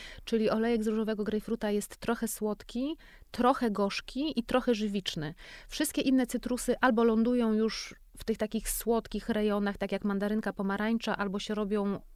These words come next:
odrobinę zielone, tak jak właśnie bergamota, limetka. E, i to w pewnym sensie trzeba lubić akurat takie wrażenia. A biały grejpfrut, różowy grejpfrut, to są takie, bardzo ładnie jest zbalansowane, to słodko, gorzko, świeżo, jasno,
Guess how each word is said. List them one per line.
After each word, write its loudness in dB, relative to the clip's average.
odrobinę 0
zielone, 0
tak -6
jak -4
właśnie -4
bergamota, -2
limetka. -2
E, 0
i -2
to 2
w -20
pewnym 4
sensie 0
trzeba 4
lubić 4
akurat 0
takie -2
wrażenia. -2
A -2
biały 8
grejpfrut, 0
różowy 0
grejpfrut, -2
to -2
są 0
takie, -2
bardzo 4
ładnie 4
jest 2
zbalansowane, 0
to -2
słodko, -2
gorzko, -4
świeżo, 0
jasno, -2